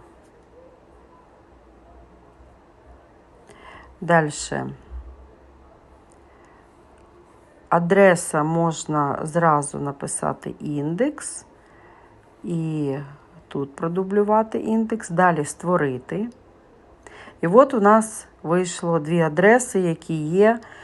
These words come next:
Остання, ту, яку ми зараз записали, я ставлю крапочку на синьому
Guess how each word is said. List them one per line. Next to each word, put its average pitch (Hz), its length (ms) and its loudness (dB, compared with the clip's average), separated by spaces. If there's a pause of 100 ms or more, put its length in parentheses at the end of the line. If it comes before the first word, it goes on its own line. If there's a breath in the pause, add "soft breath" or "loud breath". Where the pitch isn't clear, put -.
(580 loud breath)
Остання, 175 720 4
ту, 165 220 -4
яку 151 240 -2
ми 147 140 0
зараз 139 340 0
записали, 285 840 2
я 185 240 4
ставлю 175 540 4
крапочку 185 1040 2
на 185 180 2
синьому 170 840 0